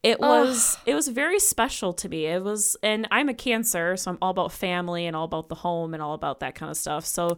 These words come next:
Speaker 2: And the
Speaker 1: to see
Speaker 2: water.
Speaker 1: and the water. And so to see, like, my family there and to see my son enjoying this family tradition of swimming in this lake,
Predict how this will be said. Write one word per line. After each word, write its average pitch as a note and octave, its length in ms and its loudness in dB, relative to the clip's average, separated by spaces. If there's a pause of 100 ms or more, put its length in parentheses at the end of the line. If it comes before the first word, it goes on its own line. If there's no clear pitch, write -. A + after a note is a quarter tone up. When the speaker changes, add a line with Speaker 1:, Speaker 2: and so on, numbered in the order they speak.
Speaker 2:
And E4+ 240 0
the G#4+ 80 0
Speaker 1:
to A#3+ 60 2
see G4+ 260 6
Speaker 2:
water. B3+ 600 2
Speaker 1:
and C#4+ 200 8
the F4 60 4
water. A3+ 520 8
And G3+ 140 4
so B3 220 2
to A#3 100 0
see, D4 460 2
like, A3 400 2
my G3 260 0
family A3+ 640 0
there F#3 400 2
and E3+ 80 -2
to F3 60 -4
see G#3 160 -2
my F#3+ 160 -2
son G3 440 0
enjoying F3 880 -2
this E3+ 240 -2
family F3+ 420 -4
tradition E3 640 -6
of D3+ 160 -6
swimming E3 440 -4
in D3 160 -8
this D3+ 260 -4
lake, F#3+ 480 0